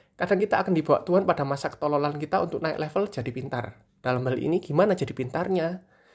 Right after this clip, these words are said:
Ya belajar untuk tidak tinggi hati, tidak terlalu pede. Saya percaya apapun yang terjadi dalam hidup kita itu adalah bentuk pembelajaran dari Tuhan. Karena itu, saya suka mencermati detil-detil peristiwa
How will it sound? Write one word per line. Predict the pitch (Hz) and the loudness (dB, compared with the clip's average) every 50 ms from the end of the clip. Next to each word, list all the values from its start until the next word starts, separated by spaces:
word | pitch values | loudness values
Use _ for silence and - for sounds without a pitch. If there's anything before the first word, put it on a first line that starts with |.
| _ _ _ | _ _ _
Ya | - 131 127 120 110 110 - | -2 0 2 2 2 2 2
belajar | 113 110 - - - 175 170 156 | 2 0 2 4 4 4 4 2
untuk | 139 - - | 0 -4 -4
tidak | 143 123 - - - - | -4 -4 -4 -6 -6 -6
tinggi | 127 123 113 | -6 -4 -4
hati, | 120 131 143 - 143 127 117 117 | -2 -4 -4 -6 -8 -8 -8 -10
tidak | - 123 120 - - | -10 -8 -8 -8 -6
terlalu | - 113 113 110 117 117 113 117 | -4 -4 -2 -2 -2 -2 -4 -4
pede. | 113 - 113 98 98 - _ _ _ _ _ _ _ _ _ _ _ - | -4 -2 -4 -4 -6 -8 _ _ _ _ _ _ _ _ _ _ _ -4
Saya | - - 240 | 0 2 2
percaya | 233 233 233 - 240 233 196 185 | 2 2 0 0 2 2 2 2
apapun | 196 185 185 - 208 214 | 0 -2 -2 -2 -2 -2
yang | 190 185 | 0 -2
terjadi | 160 - 147 - 160 160 151 135 | -2 -4 -4 -2 -2 0 0 -2
dalam | 127 131 113 | -2 -2 -6
hidup | - 120 | -8 -8
kita | - - - - 170 - | -8 -6 -4 -4 -4 -2
itu | - - 151 | -2 -2 -4
adalah | 147 135 120 120 113 | -2 -2 -2 -2 -2
bentuk | - - 120 117 117 - - 156 - - | -2 -2 0 0 0 0 -2 -4 -4 -2
pembelajaran | - 139 120 117 113 110 113 - 117 110 123 139 135 | -4 -4 -2 -2 -2 -2 -2 -2 -2 -2 -2 -2 -2
dari | 107 107 107 | -2 -2 -4
Tuhan. | 104 - 110 98 92 104 98 101 101 - - _ _ _ _ _ _ _ _ _ _ | -4 -6 -8 -6 -4 -4 -6 -6 -8 -12 -16 _ _ _ _ _ _ _ _ _ _
Karena | - - 135 139 143 165 | -2 0 2 4 4 2
itu, | 143 139 - - 170 240 294 - - - - _ - | 2 0 2 4 4 4 4 2 -4 -14 -20 _ -6
saya | - 139 139 | -4 -4 -4
suka | - - 240 - - | -4 -2 -2 -2 0
mencermati | - 180 180 180 170 175 170 170 185 208 | 2 2 2 2 2 0 0 0 0 0
detil-detil | 202 - - - 147 147 139 - 143 147 147 | 0 -2 -6 -2 0 0 0 2 0 -4 -4
peristiwa | - 165 156 - - 160 160 190 | -4 -6 -8 -6 -4 -2 0 0